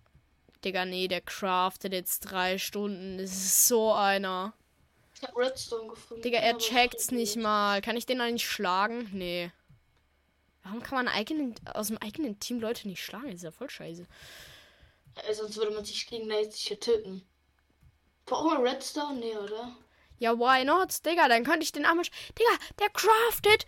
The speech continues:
Speaker 1: seit mehreren Minuten, dieser Idiot. Hey, warte, ge-, geht diese Bedrock-Wand eigentlich bis ganz nach unten oder kann ich mich hier jetzt bis zum anderen Team ru-, rüberbuddeln?
Speaker 2: Die geht ganz, ganz nach unten.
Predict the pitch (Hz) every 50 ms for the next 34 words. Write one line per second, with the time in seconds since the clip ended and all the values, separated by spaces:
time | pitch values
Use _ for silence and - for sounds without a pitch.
0 | - - - - - 381 392 - 370 370 427 427 427 - 440 427 427 427 415 403
1 | 403 415 440 440 453 - _ - 453 427 403 381 381 - 381 370 349 311 302 311
2 | 311 302 302 302 294 - - _ _ _ _ _ - _ _ _ _ _ _ _
3 | _ _ _ _ _ _ _ _ - _ _ _ _ _ _ _ _ _ _ _
4 | _ _ _ _ _ _ _ _ _ _ _ _ _ _ _ _ _ _ _ _
5 | _ _ _ _ _ _ _ _ _ _ _ _ _ _ _ _ _ _ _ _
6 | - _ _ - - 220 208 233 233 233 - 226 185 190 - 254 - - - 480
7 | 226 202 - 247 254 294 302 - - 285 277 233 247 240 196 - 208 240 294 302
8 | - - 233 240 247 - 226 247 254 - - 233 220 - 254 240 262 254 254 233
9 | 190 - - - 262 285 - - 339 311 262 247 - - 247 240 240 220 - 240
10 | 226 - - 240 226 214 214 208 - - 226 - - 226 202 196 208 208 202 208
11 | - - 220 214 208 - 190 151 - - 208 - 233 214 185 196 185 185 175 196
12 | 190 180 185 185 185 190 190 - - _ _ _ _ - _ _ _ _ - -
13 | 220 226 240 233 233 233 - - 214 214 208 - 214 - _ _ _ _ _ -
14 | 220 202 - - - - 196 190 - 196 196 202